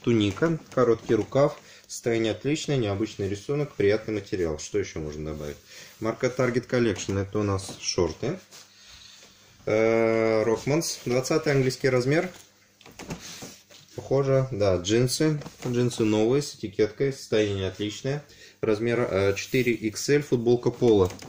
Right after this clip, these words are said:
э, белого цвета. Белый, белый цвет в данном случае сыграл злую шутку, потому что вот здесь вот какое-то,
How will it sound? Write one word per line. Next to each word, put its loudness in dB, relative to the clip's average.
э, 2
белого 4
цвета. 0
Белый, 4
белый 2
цвет 0
в -12
данном 2
случае -2
сыграл 2
злую 2
шутку, -4
потому -4
что -8
вот 0
здесь -4
вот -10
какое-то, -4